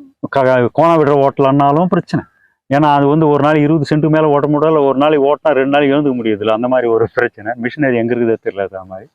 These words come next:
அதனால முதல் கல்லு கட்டி எடுத்தோம், வடிகால் வசதி பண்ணோம். ஆ, ம-, பிட்-, அந்த பேசல் டோஸ், அந்த ராக் பாஸ்பேட் வர வச்சு வச்சுட்டு மொழியா, ஏன்னா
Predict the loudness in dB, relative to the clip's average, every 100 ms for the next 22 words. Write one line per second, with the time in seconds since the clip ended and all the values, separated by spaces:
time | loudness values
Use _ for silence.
0 | _ -18 -6 0 2 2 2 0 0 2
1 | 2 2 0 0 0 2 2 2 2 0
2 | -2 0 0 0 -4 _ -16 -4 0 2
3 | 2 0 0 0 2 2 2 0 0 -2
4 | -4 _ _ _ -6 -2 0 2 2 2
5 | 2 0 0 0 0 0 0 0 2 2
6 | 0 -2 0 0 2 2 0 -2 -4 -2
7 | -2 0 0 2 0 0